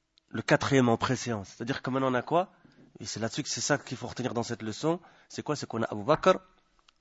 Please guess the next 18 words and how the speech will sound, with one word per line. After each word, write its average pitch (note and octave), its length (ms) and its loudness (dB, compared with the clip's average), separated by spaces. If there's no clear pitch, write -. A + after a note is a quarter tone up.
puis A2 120 -8
Omar, B2 420 6
puis C3 120 -2
Uthman, D3 560 12
puis C3+ 120 4
Ali. B2 260 6
C'est - 120 -4
là-dessus B2 260 0
que - 80 -4
sont, C3 280 0
euh, A#2+ 280 -2
les A#2+ 120 -2
gens B2 120 4
de A2+ 40 0
la A2+ 80 2
Sunna A2+ 260 -2
maintenant, G2+ 400 -4
d'accord ? F#3 340 -2